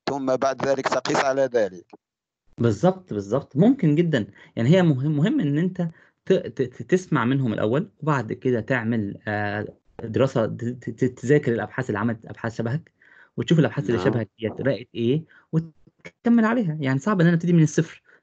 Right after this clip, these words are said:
Speaker 2: فحلو إن أنا أ-، أ-، أخش على ال-، على جوجل سكولر مثلا، أشوف الأبحاث اللي
Speaker 1: نعم.
Speaker 2: اتكلمت عن الانجيجمنت، اللي هي درجة الارتباط أو درجة الاهتمام بتاعة الطلبة، ومن خلالها
Speaker 1: نعم.
Speaker 2: أقدر أشوف إيه اللي اتعمل قبل كده في الموضوع، ومن هنا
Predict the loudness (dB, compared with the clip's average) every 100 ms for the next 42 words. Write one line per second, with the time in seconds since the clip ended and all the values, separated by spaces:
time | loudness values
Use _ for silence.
0 | -10 0 2 4 4 2 0 -4 -8 -8
1 | -10 -2 -2 -2 -4 -4 -6 -6 -6 -8
2 | -8 -8 -8 -2 -2 0 -4 -4 -4 -2
3 | -2 -2 0 -2 -4 -12 _ -6 0 2
4 | 0 0 0 0 -2 0 -2 -2 _ -4
5 | -2 -2 -6 _ _ -10 -10 _ _ _
6 | _ -6 -2 0 -2 -4 -6 -8 -10 -4
7 | -4 -4 -6 -6 -4 -6 -6 -8 -6 -4
8 | -2 -4 -6 -4 -2 0 -2 -4 -20 _
9 | _ 2 6 6 4 2 2 0 -2 0
10 | -4 -6 _ -2 2 2 2 0 0 -2
11 | -4 -2 -2 -2 -4 -4 -2 -2 -2 2
12 | 2 2 0 0